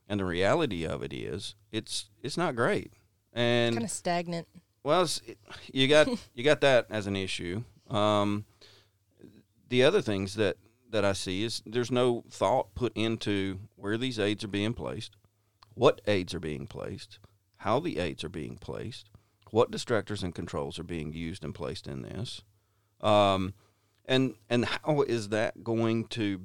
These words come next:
Speaker 1: benefit those dog teams that are gonna run that problem?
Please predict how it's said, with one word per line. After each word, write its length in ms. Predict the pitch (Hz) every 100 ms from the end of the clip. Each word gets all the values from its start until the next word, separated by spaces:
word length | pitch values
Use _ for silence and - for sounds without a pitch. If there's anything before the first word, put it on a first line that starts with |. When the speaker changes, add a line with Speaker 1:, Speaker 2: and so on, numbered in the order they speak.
| 90 -
Speaker 1:
benefit 640 | 139 147 - 104 98 - 95
those 560 | 98 101 101 92 - - _ _ _ _ 123
dog 260 | 120 131
teams 380 | 113 92 85 87
that 120 | - 95
are 80 |
gonna 200 | 104 82
run 440 | 73 95 110 110 98
that 320 | 95 - -
problem? 560 | - 95 101 117 -